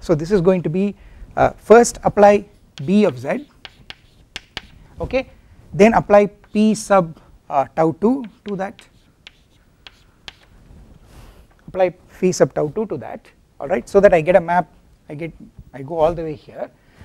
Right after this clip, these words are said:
and then, uh, so I get again a map from here to here, but then I have to modify it by a correct, by a certain multiple,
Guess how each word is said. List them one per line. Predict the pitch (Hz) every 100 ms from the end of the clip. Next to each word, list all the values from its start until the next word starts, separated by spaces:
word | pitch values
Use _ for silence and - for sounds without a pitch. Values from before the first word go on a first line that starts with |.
| -
and | 156 185
then, | 202 262 311 - _ _ _
uh, | - -
so | - 269
I | 226
get | 240
again | 208 240
a | 247
map | 214 214
from | 214 180
here | 202 190
to | 147
here, | - 151 170 233 _ _ _ -
but | 190
then | 269
I | 220
have | 165 226 233
to | 226
modify | 175 214 226 226
it | 220 175
by |
a | 180 156
correct, | - 202 - - - 160
by |
a | 175
certain | - 180 175
multiple, | 185 202 202 196 139